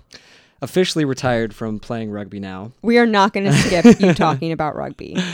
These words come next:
Speaker 2: Do you wanna talk about how you were the man of the match?
Speaker 1: No,
Speaker 2: How
Speaker 1: that's
Speaker 2: many,
Speaker 1: okay. That's,
Speaker 2: how many
Speaker 1: <laughs> that's all.
Speaker 2: tries did you score?
Speaker 1: I scored four. But that's okay. We can get over <laughs> that, though.
Speaker 2: Uh-huh.
Speaker 1: The new workout.
Speaker 2: Uh-huh.
Speaker 1: My, uh, favorite workout. So since I've done,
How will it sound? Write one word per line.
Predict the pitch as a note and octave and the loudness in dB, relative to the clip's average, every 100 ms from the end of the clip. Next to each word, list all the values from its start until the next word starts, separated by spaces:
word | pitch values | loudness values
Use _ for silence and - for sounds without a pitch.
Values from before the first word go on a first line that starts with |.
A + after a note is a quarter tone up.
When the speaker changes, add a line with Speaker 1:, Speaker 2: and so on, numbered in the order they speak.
| D#3 C#3+ - | -12 -16 -12
Speaker 2:
Do | - | -4
you | G3+ A3+ | 0 2
wanna | A3 A3 | 2 2
talk | A3 E3 E3+ | 0 0 0
about | E3 D3+ | -2 0
how | E3 | -2
you | D#3+ D#3+ | -2 -2
were | |
the | E3 | -2
man | E3 D#3 D3+ | -2 -4 -6
of | D3 | -6
the | D#3 | -6
match? | C#3+ F#2 - | -6 -10 -4
Speaker 1:
No, | F3+ G#3+ | 6 10
Speaker 2:
How | G#3 | 10
Speaker 1:
that's | A3+ | 8
Speaker 2:
many, | C4 C#4 | 6 4
Speaker 1:
okay. | B2+ | 4
That's, | D3 A#3+ | 4 4
Speaker 2:
how | A#3 C4 | 4 6
many | C#4+ D4 | 4 2
Speaker 1:
<laughs> | D4 | 2
that's | C4 | 6
all. | A3+ | 6
Speaker 2:
tries | G3+ G3+ G#3+ - | 6 2 -2 -2
did | G#3 F#3 | 0 0
you | F3 | 0
score? | F3+ - D#3+ D#3 E3+ - | -6 -4 -4 -4 -8 -6
Speaker 1:
I | D3+ | -6
scored | - B2 A2 | -4 -6 -6
four. | A#2+ A2 A2 - _ _ _ _ _ _ _ _ | -8 -8 -8 -16 _ _ _ _ _ _ _ _
But | - - | -20 0
that's | G3 G#3 | 4 4
okay. | E3+ D3+ A#2 | 2 0 0
We | D3 | -2
can | F3 | -2
get | E3+ | 2
over | D#3+ D3+ | 2 2
<laughs> | - - | 0 0
that, | E3+ - | 0 2
though. | G#3+ - - G#3+ | 2 0 2 6
Speaker 2:
Uh-huh. | G#3 G#3 A3+ | 8 8 8
Speaker 1:
The | |
new | F#3 A#3+ | 6 6
workout. | A3 G#3 G3+ F3+ F#3 | 6 4 4 2 4
Speaker 2:
Uh-huh. | C#4 B3 - - - D4 D4+ - | 4 2 0 -2 -6 -8 -10 -8
Speaker 1:
My, | C#3+ D3+ D3+ D3+ | 0 2 4 4
uh, | C#3 C#3 | 4 2
favorite | C#3 F3+ A3 G#3 | -2 -2 0 0
workout. | D#3 D#3+ - D3+ D#3 D#3 D3+ C#3+ - - _ | -2 -2 0 0 2 0 -2 -12 -20 -20 _
So | - E3+ E3 | -2 0 2
since | G3 F3 | 0 -2
I've | C#3+ | 0
done, | F3+ G3+ F#3 | 0 -2 -4